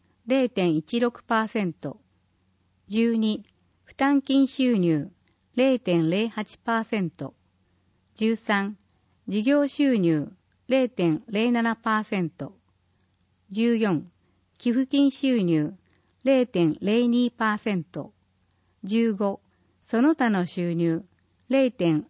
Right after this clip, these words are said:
零一パーセント。支出。支出内訳。一、法人運営事業、十八点四二パーセント。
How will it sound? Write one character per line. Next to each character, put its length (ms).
零 220
一 260
パ 240
ー 20
セ 180
ン 100
ト。 260
支 140
出。 520
支 200
出 400
内 240
訳。 420
一、 500
法 260
人 300
運 200
営 180
事 180
業、 380
十 220
八 320
点 260
四 220
二 180
パ 220
ー 40
セ 160
ン 100
ト。 300